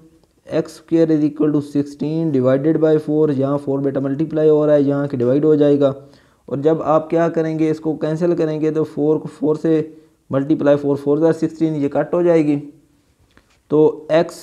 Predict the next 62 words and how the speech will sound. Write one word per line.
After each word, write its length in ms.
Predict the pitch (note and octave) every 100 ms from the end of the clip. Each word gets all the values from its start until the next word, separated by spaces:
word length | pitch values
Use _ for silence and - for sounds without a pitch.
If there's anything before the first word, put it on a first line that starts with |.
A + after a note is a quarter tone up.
| -
स्क्वायर 340 | - E3 D#3+
is 160 | C#3+ C#3
equal 320 | C#3+ D3 D3+
to 100 | D#3 D#3
four, 300 | - B2 A2 - -
जब 240 | - D3 D3
taking 320 | D#3+ D#3+ F3+
square 340 | F3 - E3+ D#3+
root 200 | E3 E3
on 140 | D#3+ C#3
both 260 | D3+ D#3
side 180 | E3 D3+
करेंगे, 460 | D3 D3 D#3 D3+ C#3+ - _ _ -
यहाँ 300 | A#2+ C3+ D3+
भी 80 | D#3+
स्क्वायर 300 | D#3+ D#3+ D#3
रूट 320 | D#3 D#3 D3+ -
और 160 | C#3
यहाँ 260 | C3 C3 C#3+
भी 80 | D3+
स्क्वायर 300 | D3+ D3 C#3+
रूट, 180 | C#3+ C#3+
स्क्वायर, 400 | - - D#3+ E3
स्क्वायर 300 | D#3+ E3 D#3
रूट 240 | D3+ D#3+
से 60 | D#3+
बच्चों 240 | D3 C#3+
कैंसिल 400 | D3 D3 D3+ E3+
हो 100 | D#3+ D3+
जाता 320 | D3 C#3+ D3
है, 140 | D3
और 200 | - C#3
जब 180 | C3 C3+
फ़ोर 260 | C3 C#3+ D3+
का 120 | D#3+
स्क्वायर 280 | D#3+ D3 D3
रूट 180 | D3 C#3+
करते 260 | C#3 C#3+
हैं 100 | C#3+
तो 80 | C#3+
वो 120 | C3+
बच्चों 260 | C#3 B2+ C#3+
प्लस 320 | C#3+ C#3 C#3+ C#3
माइनस 280 | C3 C#3 -
टू 160 | F#3
आ 80 | A2
जाता 280 | G#2 G#2 G2
है। 140 | G2+ - _ _ _ _
बच्चों 180 | D3 D3+
जब 220 | D#3+ E3+
आपसे 400 | D#3 E3 E3+ E3+
ये 240 | D#3 C#3 F3+
कहा 240 | E3 D3+
जाए 240 | D#3 D#3+ E3
कि 100 | -
आप 220 | D3+ D#3
क्या 180 | D#3+ E3
करें, 260 | E3 E3
सॉल्यूशन 360 | E3 E3 E3 F3
सेट 220 | E3+ F#3+ -
फाइंड 320 | - C#3 B2+
करें, 300 | A2+ G#2 F#2+